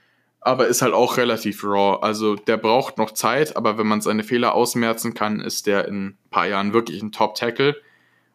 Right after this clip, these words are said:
Oder wenn man ihn nach innen slidet, was auch immer wieder gemunkelt wird, auch ein, könnte der auch ein extrem guter Guard werden.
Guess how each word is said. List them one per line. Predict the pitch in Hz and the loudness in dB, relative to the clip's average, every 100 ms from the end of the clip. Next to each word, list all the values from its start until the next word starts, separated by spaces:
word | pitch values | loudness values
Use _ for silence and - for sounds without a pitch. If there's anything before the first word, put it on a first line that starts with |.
| _ | _
Oder | 123 127 113 | 2 4 4
wenn | 113 | 2
man | 110 107 | 0 0
ihn | 113 | 0
nach | 107 - | -2 -2
innen | 117 110 | -4 -2
slidet, | - 104 110 107 - | -2 0 0 -2 -2
was | 92 - | -2 2
auch | 101 131 - | 2 2 -2
immer | - 113 107 | -2 0 0
wieder | 113 110 | 0 -2
gemunkelt | 110 110 117 117 110 107 | -2 -2 -4 -4 -6 0
wird, | 107 - - _ _ _ _ | -2 -2 -20 _ _ _ _
auch | 104 101 | 0 0
ein, | 101 - | -4 -6
könnte | - 113 107 | -2 -2 0
der | 95 76 | 2 2
auch | 92 | 0
ein | |
extrem | - - - 104 98 | -4 -4 -4 -4 -6
guter | 95 90 | -4 -2
Guard | 85 87 95 - | 0 2 2 0
werden. | 95 90 | -4 -4